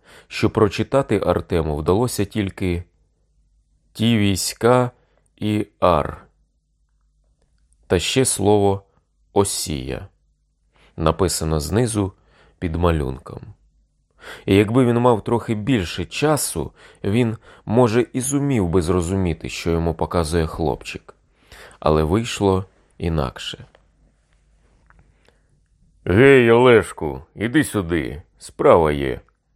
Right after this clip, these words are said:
гукнув сина Антон. «Що це?» устиг запитати хлопчика Артем,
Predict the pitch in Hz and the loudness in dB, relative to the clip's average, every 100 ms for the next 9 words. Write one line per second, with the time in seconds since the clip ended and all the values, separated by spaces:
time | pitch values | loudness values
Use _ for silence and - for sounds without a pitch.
0 | _ _ _ _ _ 78 80 82 80 73 | _ _ _ _ _ -6 -6 -4 -4 -4
1 | - - 98 90 73 - _ - _ _ | -4 -2 0 0 -2 -6 _ -20 _ _
2 | - 85 82 80 57 50 50 _ _ _ | -6 -4 -4 -6 -10 -10 -16 _ _ _
3 | _ _ _ _ _ _ _ _ _ _ | _ _ _ _ _ _ _ _ _ _
4 | _ _ _ _ - _ _ _ - _ | _ _ _ _ -20 _ _ _ -20 _
5 | _ _ - - - 185 120 - 78 71 | _ _ -12 -8 2 4 4 -2 -6 -6
6 | - _ _ _ _ _ - - _ 85 | -12 _ _ _ _ _ -20 -20 _ -8
7 | - - 82 78 82 85 80 78 85 - | -4 0 0 2 0 0 -2 -4 -4 -2
8 | 85 - 82 - 80 - 85 78 - 67 | -2 -2 -8 -4 -4 -2 -4 -4 -8 -8
9 | 58 | -10